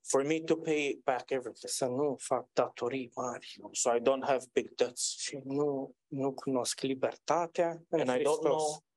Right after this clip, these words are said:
Speaker 1: uh, the freedom that's in Christ.
Speaker 2: Libertatea nu este ca să păcătuim.
Speaker 1: The freedom is not to sin.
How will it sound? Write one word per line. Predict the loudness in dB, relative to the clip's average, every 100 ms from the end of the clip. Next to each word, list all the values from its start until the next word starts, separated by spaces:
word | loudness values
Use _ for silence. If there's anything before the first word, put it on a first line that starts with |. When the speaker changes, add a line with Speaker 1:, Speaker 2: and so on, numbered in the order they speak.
| 2
Speaker 1:
uh, | 4 4 4
the | 0
freedom | 0 -2 0 0 0
that's | -2 -2
in | -6
Christ. | 0 2 2 0 2
Speaker 2:
Libertatea | 2 4 2 4 2 4 2
nu | 4 4
este | 4 2 -4
ca | -2 -2
să | -2 -4
păcătuim. | -2 -2 0 0 0 -2 -2 -8 -14 2
Speaker 1:
The | 2
freedom | 4 2 4 2 2
is | 0
not | 0 0 -2
to | -6
sin. | -2 -2 -4